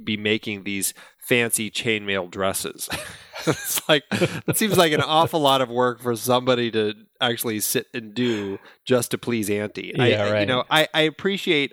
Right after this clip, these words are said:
Speaker 1: the ragged, uh, rough outfits a lot more than I do that particular outfit.
Speaker 2: What did you think of the power balance in Bartertown between, uh, Auntie Entity and Master Blaster?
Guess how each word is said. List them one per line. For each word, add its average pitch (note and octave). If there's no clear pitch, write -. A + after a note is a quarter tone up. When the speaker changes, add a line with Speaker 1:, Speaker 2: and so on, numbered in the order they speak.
Speaker 1:
the A#2+
ragged, B2+
uh, A2
rough A2+
outfits A2
a G#2+
lot A2
more G#2
than G2+
I G2+
do G2
that F#2+
particular E2
outfit. -
Speaker 2:
What D#4
did E4+
you G#3+
think D#3+
of D3+
the B2+
power A2+
balance F#2
in F#2+
Bartertown -
between, G2+
uh, G2
Auntie A2+
Entity G2
and F2+
Master F#2
Blaster? -